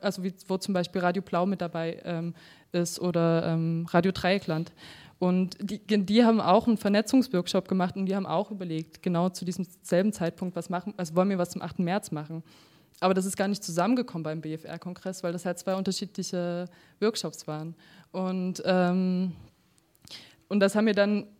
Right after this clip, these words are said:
versucht, so nachträglich zu machen. Wir haben dann uns auch im Vorhinein über Mumble, das ist was Ähnliches wie Skype, ähm, immer wieder, ähm, miteinander telefoniert und da waren so vielleicht so sechs bis vier Leute immer bei den regelmäßigen Gesprächen dabei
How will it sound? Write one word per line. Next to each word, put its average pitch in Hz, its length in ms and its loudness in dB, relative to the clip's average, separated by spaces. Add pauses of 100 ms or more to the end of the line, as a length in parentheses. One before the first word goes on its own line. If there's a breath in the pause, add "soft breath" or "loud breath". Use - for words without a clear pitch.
(240)
versucht, 208 420 -4
so 190 120 0
nachträglich 202 720 0
zu - 80 -6
machen. 202 300 0
Wir 196 100 0
haben 185 100 -4
dann 185 180 -2
uns 185 200 -6
auch 185 240 4
im 202 80 8
Vorhinein 185 540 6
über 175 340 4
Mumble, 190 340 6
das 170 180 0
ist 180 140 -10
was 180 200 0
Ähnliches 180 440 -2
wie 180 220 -4
Skype, 175 420 -4
ähm, 180 240 0 (520 soft breath)
immer 190 200 6
wieder, 180 320 4
ähm, 180 140 4
miteinander 180 400 4
telefoniert 208 720 6
und 190 80 0
da 170 100 0
waren 175 160 2
so 170 280 -4 (220)
vielleicht 170 320 -2
so 185 100 -4
sechs 185 420 -2 (340 soft breath)
bis - 140 -2
vier 202 180 6
Leute 190 360 6
immer 196 140 4
bei 180 140 2
den 180 220 0 (360)
regelmäßigen 196 560 4
Gesprächen 202 520 2
dabei 180 520 4